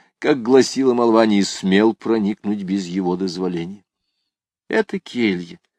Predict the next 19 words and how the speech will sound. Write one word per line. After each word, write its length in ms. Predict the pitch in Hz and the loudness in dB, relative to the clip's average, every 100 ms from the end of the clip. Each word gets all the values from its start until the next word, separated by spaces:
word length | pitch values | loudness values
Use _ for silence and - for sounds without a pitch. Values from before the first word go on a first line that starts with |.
| _ _ _ _ _ | _ _ _ _ _
находившаяся 680 | 147 180 180 202 - 196 180 | -4 0 0 0 2 2 2
почти 300 | 185 - 180 | -2 -2 -2
на 100 | 180 | -2
самом 540 | - 233 247 240 233 | 0 0 2 0 -4
верху 400 | 233 - - 233 | -6 -8 -8 -6
башни, 720 | 202 170 135 110 - 117 107 - _ _ | 2 4 4 2 -6 -6 -8 -10 _ _
среди 280 | - 139 127 | -2 0 4
вороньих 580 | 143 147 135 117 117 104 | 6 8 8 8 6 4
гнёзд, 680 | 90 120 185 240 214 - 120 | 2 0 4 4 4 -2 -2
была 240 | 113 117 | 0 2
когда-то 360 | 117 120 107 123 | 0 -4 -4 -4
устроена 500 | 107 - 117 131 113 | -6 -2 0 2 4
епископом 760 | 117 123 254 - - 202 202 | 2 0 -4 -8 -6 -2 0
безансонским 1400 | 143 185 165 185 180 - 185 185 147 - - 160 151 117 | 2 4 4 2 0 -2 -2 0 -2 -6 -8 -4 -4 -4
Гюго, 680 | 117 151 113 120 117 104 98 _ _ _ _ _ _ _ _ _ _ _ _ _ _ _ _ | 0 0 2 4 6 4 0 _ _ _ _ _ _ _ _ _ _ _ _ _ _ _ _
который 300 | - 98 90 | -10 -4 -4
занимался 580 | 82 87 87 101 117 151 | -2 -2 2 2 2 -2
там 240 | - 165 - | -6 -8 -6
колдовством. 920 | 180 170 190 - - 175 147 104 85 | -8 -6 -8 -12 -16 -6 -4 -4 -6